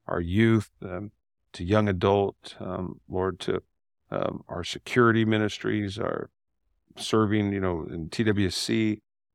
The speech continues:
um, wherever there's a need, there, there's men involved. And I thank you so much for that. And for these dads that are here today, I pray that, Lord, as the things that we'll read from your word would strengthen their heart, that they would encourage them, that they would motivate them,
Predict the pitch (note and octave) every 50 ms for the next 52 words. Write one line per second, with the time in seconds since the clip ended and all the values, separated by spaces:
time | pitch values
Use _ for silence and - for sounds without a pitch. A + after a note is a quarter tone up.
0 | - A2 G#2 G2 G2 G2 G2+ G2 G#2 A2 B2 D3+ D3 D3+ C3+ B2+ B2+ A#2 G2 G2+
1 | F#2+ F#2 G2+ G#2+ A2 G2 E2 - F#2 F2+ F2 E2+ F#2 G2 F#2+ F2+ F2 F#2 G2 G2+
2 | G2 G2 F#2 F2+ E2+ F#2+ F2+ F#2 F2+ E2+ E2+ - - - F2+ E2+ - E2+ G2 F#2+
3 | F#2 - G#2 G2 - - G#2 - - - A#2+ A#2+ A2+ F#2 E2 D#2 - - - -
4 | G2 G2+ G2+ F#2 F#2 - - - - G2+ F#2+ - - A2 G#2 B2+ C#3 C3 - -
5 | G2 F#2 F2 F2 E2+ F#2 G2+ F#2 G2+ F2 - F#2+ F#2 - - - F2+ F2 F2+ F2+
6 | F2+ F#2+ _ _ _ _ _ _ _ _ _ - G2+ G2+ - - - A#2 A2+ A#2
7 | A#2 G2+ F#2+ F#2 - - G#2+ G#2 G#2 G2+ G2 G#2+ F#2+ F2+ G2 G2+ G2+ - - G#2
8 | G#2+ G2+ F#2 - F#2 - G2 G2 F#2 F2+ F2 G2+ G#2+ G#2+ G#2+ G#2 - G2 G2 F#2
9 | F#2 F2 F2 G#2 G2+ G2+ G2+ G2+ F#2+ F#2 _ _ _ _ _ _ _ _ - -
10 | E2 - - - - A#2+ A#2 A2 - - G#2+ G#2 G#2 F#2+ F2+ F2+ - F#2 G2 G2+
11 | G2+ F#2+ - - - - - F#2 F2+ F2+ E2+ F2+ F2+ E2+ - - - - A#2 A#2+
12 | A#2 A2+ G#2 - - A2 G#2+ G#2 G2+ F#2+ F2+ - G2 F#2 F#2 E2+ F2+ G2 G2+ G2+
13 | G#2+ G#2+ A#2 G#2+ G#2 G#2+ G#2 G#2 - - A#2+ G2+ G2 G2+ G#2